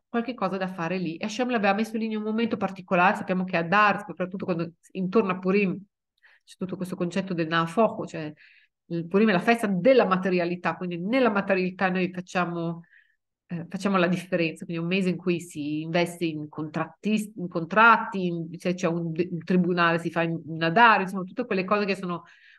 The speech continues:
molto tecniche, materiali, si fanno principalmente in Adar, perché in Adar c'è questo Masal che ci porta con sé, no?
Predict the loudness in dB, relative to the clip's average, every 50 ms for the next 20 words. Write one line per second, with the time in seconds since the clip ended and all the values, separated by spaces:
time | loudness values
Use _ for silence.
0 | _ -10 -4 -2 0 0 0 0 0 2 4 4 4 2 2 0 -4 -10 _ _
1 | _ 0 0 0 0 -2 -4 -2 -2 2 4 4 4 4 4 0 -4 -6 -6 -4
2 | -2 0 2 2 4 4 2 0 -2 -6 -8 -4 -4 -4 -2 -2 -6 -6 -6 -8
3 | -8 -6 -4 -2 -2 -2 -2 -2 -4 -2 -2 0 0 2 2 2 2 0 0 -4
4 | -8 -8 -6 -6 -4 -2 -2 -2 -2 -4 -4 -2 -2 -2 -2 -2 -6 -10 _ _
5 | _ _ _ _ _ _ _ -20 -10 -6 -4 -4 -4 -6 -10 _ _ _ _ -8
6 | -2 2 4 4 6 6 6 6 6 6 4 2 0 -4 -8 -14 -20 _ _ _
7 | _ _ _ _ _ _ _ _ _ _ _ _ _ _ -12 -12 -10 -8 -4 -2
8 | -2 -2 -2 -4 -10 -8 -8 -10 -10 -8 -10 -8 -4 -4 -4 -4 -4 -8